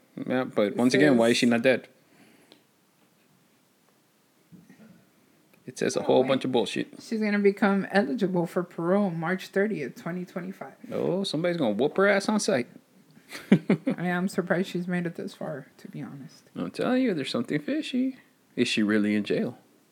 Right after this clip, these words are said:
Speaker 1: Bum, bum, bum. She's like Jeffrey Epstein.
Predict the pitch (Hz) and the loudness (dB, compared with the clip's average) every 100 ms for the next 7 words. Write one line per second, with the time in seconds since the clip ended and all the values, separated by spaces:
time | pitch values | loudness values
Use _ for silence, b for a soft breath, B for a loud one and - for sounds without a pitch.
0 | _ 127 127 123 - 98 - - 165 160 | _ 0 2 0 -2 -8 -8 -6 -2 -2
1 | 165 160 165 - B B B B B - | -2 -4 -6 -12 B B B B B -2
2 | 135 131 127 131 - 123 123 - 110 107 | 4 4 4 2 4 4 4 2 0 0